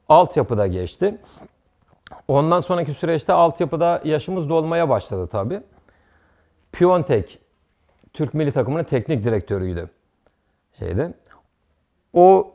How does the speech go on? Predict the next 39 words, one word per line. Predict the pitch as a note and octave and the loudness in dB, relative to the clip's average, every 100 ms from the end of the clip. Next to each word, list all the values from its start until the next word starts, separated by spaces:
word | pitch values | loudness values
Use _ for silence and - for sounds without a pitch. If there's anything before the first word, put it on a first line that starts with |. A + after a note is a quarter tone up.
| - | 0
kaç | F#3+ F3+ | 0 2
senesi | - F3+ - | -2 -4 0
olduğunu | F3 E3 F3+ F#3 D3+ | 0 0 -2 0 0
hatırlamıyorum. | - E3 E3+ C3+ G#2+ G#2+ | 0 2 2 2 -2 -4
İşte | G#2 D3+ | -2 -2
biz | C#3 C3+ | -2 2
de | C#3+ | 2
artık | C3 - | 2 0
A | C#3 C3+ | 2 2
takıma | C#3+ B2 C3+ - | 2 -4 -4 -6
çıkacağız | A#2+ - C3 A2+ | -10 -4 -2 -2
mı, | G#2 | -4
çıkmayacağız | - B2+ A#2 G#2+ F#2 | -8 -6 -4 -4 -4
mı | F#2+ | -6
filan. | - - G#3 | -8 -6 -4
Bir | F3 | -2
de | |
o | F3 F3+ | 0 0
süreçte | - F#3 E3+ - F3+ - - _ - | 0 -2 0 -2 -2 -4 -20 _ 2
altyapıdan | D3 D#3+ F3 C#3+ E3 D#3+ - | 2 4 0 -4 -2 -4 -2
A | D3+ | -2
takıma | D3+ E3+ E3+ | -2 -4 -6
çıkmak | D#3+ - E3+ - | -8 -8 -8 -4
da | D#3+ | -6
kolay | - D3 D3+ | -2 0 0
değil. | C3 A2 | -2 -2
Yani | B2 C3+ | -2 -2
yanlış | C3 C#3 B2+ | -4 -4 -4
hatırlamıyorsam | D3 D3 D#3+ D3+ A#2 - F3 - - _ _ - | -6 -2 -4 -2 -4 -4 -6 -6 -20 _ _ -2
yedi | C#3+ B2+ | -2 -2
sekiz | - D3 | -6 -6
senelik | - D#3 C#3+ A2+ | -2 -2 0 -4
süreçte | - B2 G#2 - F#3+ A3 _ _ _ _ | -2 -2 -2 -4 -4 -6 _ _ _ _
altyapıdan | C#3+ D#3 D3+ D3+ D#3 | 4 4 2 -4 -2
A | D3+ D3 | 0 0
takıma | D3+ D#3 D3 | -2 -8 -8
çıkan | - D3 | -6 -4
oyuncu | D3 D3 C3+ C#3+ | -2 -2 -2 -2
da | F#2+ | -4